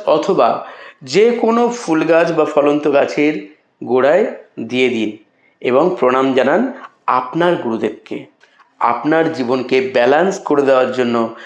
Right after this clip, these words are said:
আপনি প্রার্থনা জানান আপনার গুরুর কাছে এবং ইউনিভার্সের কাছে। এই দিন আপনি আপনার গুরুদেবকে সাদা অথবা হলুদ রঙের কোনো ফুল দিন,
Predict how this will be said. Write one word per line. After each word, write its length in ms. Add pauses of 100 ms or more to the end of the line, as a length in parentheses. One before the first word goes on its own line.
(120)
আপনি 240
প্রার্থনা 520
জানান 280
আপনার 320
গুরুর 280
কাছে 460
এবং 340 (100)
ইউনিভার্সের 580
কাছে। 360 (160)
এই 240
দিন 360 (420)
আপনি 440 (340)
আপনার 340
গুরুদেবকে 800 (240)
সাদা 920
অথবা 640 (320)
হলুদ 540
রঙের 340 (680)
কোনো 280
ফুল 460 (1600)
দিন, 460